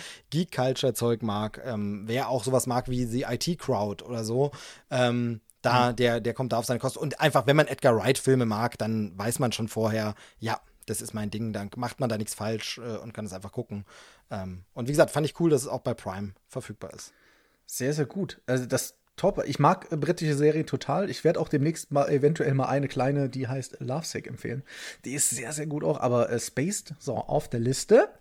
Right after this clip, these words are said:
Speaker 1: Unbedingt gucken und mir dann bitte auch wirklich, äh, dass ich jetzt nicht hier für den Podcast nur mache, sondern sag mir hinterher mal, wie du's fandest, weil ich lieb das wirklich. Ich find es richtig,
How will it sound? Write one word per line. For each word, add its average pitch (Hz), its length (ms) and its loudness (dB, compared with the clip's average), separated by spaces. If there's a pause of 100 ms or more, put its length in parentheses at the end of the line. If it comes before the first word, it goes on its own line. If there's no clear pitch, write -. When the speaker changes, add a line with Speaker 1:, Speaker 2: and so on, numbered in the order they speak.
Speaker 1:
Unbedingt 185 340 10
gucken 185 240 6
und 165 100 4
mir 175 140 10
dann 202 180 8
bitte 208 160 10
auch 151 140 8
wirklich, 175 260 2
äh, 151 60 0 (100)
dass 143 160 2
ich 165 60 6
jetzt 139 120 4
nicht 175 120 4
hier 170 180 4
für 156 120 -2
den 156 100 4
Podcast 151 340 0
nur 139 120 4
mache, 131 260 4
sondern 127 200 4 (220)
sag 151 180 2
mir 214 100 10
hinterher 190 200 10
mal, 156 140 6
wie 147 60 4
du's 135 100 2
fandest, 139 260 2
weil 135 140 2
ich 131 100 -4
lieb 202 200 2
das 127 140 0
wirklich. 120 280 -4
Ich 117 80 -8
find 147 100 0
es 143 80 -4
richtig, 180 320 0